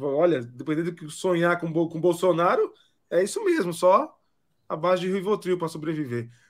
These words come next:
O Bolsonaro ataque, ataca as mulheres que ele gosta, gostaria de ser. <laughs> O Roberto tem, o Roberto tem as sacadas também sensacional, hein?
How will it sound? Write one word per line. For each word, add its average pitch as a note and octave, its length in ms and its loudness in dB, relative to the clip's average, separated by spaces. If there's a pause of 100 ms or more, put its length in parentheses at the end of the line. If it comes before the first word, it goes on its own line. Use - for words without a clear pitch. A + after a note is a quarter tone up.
(220)
O D#3+ 60 -6
Bolsonaro G3 460 4
ataque, G3 600 2
ataca F#3+ 400 0
as E3+ 100 0
mulheres F3 400 4
que - 80 -8
ele F#3 100 0
gosta, F#3 480 4
gostaria E3+ 440 0
de F3+ 120 -6
ser. E3 440 0
<laughs> - 440 -4
O A3 120 -2
Roberto E3+ 420 6
tem, F3+ 220 8 (400)
o G3+ 40 10 (100)
Roberto A3 260 8
tem A3+ 120 6
as A3+ 120 4
sacadas G3+ 500 6
também G3 300 4
sensacional, G3 960 6
hein? G3 40 -4